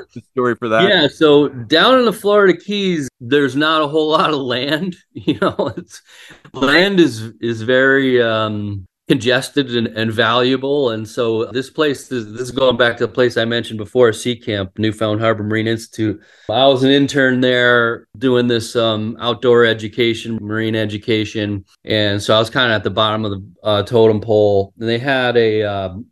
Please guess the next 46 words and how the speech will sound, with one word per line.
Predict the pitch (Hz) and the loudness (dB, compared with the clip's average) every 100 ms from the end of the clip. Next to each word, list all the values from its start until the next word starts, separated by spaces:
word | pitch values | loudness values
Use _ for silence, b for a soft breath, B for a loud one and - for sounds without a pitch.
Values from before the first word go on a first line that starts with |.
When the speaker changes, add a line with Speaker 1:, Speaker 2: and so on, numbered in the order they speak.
| - | -8
Speaker 2:
a | |
s-, | 104 - - | -6 -6 -2
an | 120 | 2
old | 120 113 101 | 4 4 -2
school | - - 135 127 | -8 0 2 4
bus | 110 101 - | 2 0 -2
that | 113 92 | -6 -4
was, | 98 107 | -4 0
like, | 101 95 - | -2 -2 -8
the | 107 - | -8 -4
office | 110 117 107 101 98 - - - | 0 0 -2 -6 -6 -10 -16 -2
for | 104 | 0
the | 98 98 107 | 0 -2 -2
interns. | 110 117 110 98 95 95 92 - - - | -2 0 0 0 0 -2 -6 -8 -16 -6
And, | 110 104 104 101 | -2 0 -2 -2
uh, | 101 98 95 | 0 0 0
I | 117 | -2
set | 123 135 | 0 0
up | 117 95 | 0 -2
a | |
little, | 107 117 104 104 _ _ - 120 | 0 0 -2 -6 _ _ -20 -10
like, | 127 117 107 | -6 -4 -4
I | 117 | -2
don't | 110 | -2
know, | 101 104 | -2 -4
they, | 127 | -4
they | 123 | -2
were | 131 | -2
ki-, | - 214 | -2 -2
it | |
was | 131 - | -4 -4
kinda | - 147 | -4 0
like | 117 110 | 0 -2
the, | 113 107 | -6 -10
they | 98 104 98 | -6 -4 -2
had | 110 110 | -4 -4
converted | 101 110 113 113 107 | -4 0 2 2 2
it | 107 | -2
into | 104 101 | -6 -6
these | 95 92 | -6 -4
little | 101 90 | -4 -4
cubicles, | - 117 107 - 101 92 | 0 0 0 -2 -4 -4
and | 98 | -4
I | 98 | -6
set | 92 110 | -2 -2
up | 101 - | -2 -4